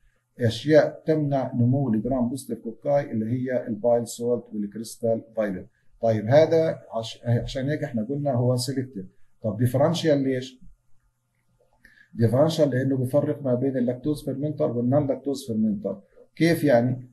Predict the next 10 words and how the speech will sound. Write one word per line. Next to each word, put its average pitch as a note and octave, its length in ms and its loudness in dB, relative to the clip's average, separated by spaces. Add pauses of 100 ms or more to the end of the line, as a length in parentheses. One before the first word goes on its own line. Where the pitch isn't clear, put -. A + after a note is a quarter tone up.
(100)
لانه B2+ 520 0
اللي A#2 280 -2
ب-، A2 80 -4
اللي A2 320 -4
البكتيريا A#2+ 960 -4
اللي A2 240 -2
بت-، A2 340 -8
اللي G#2 400 -8
بت-، G#2+ 280 -12
بتعمل C#3+ 520 -2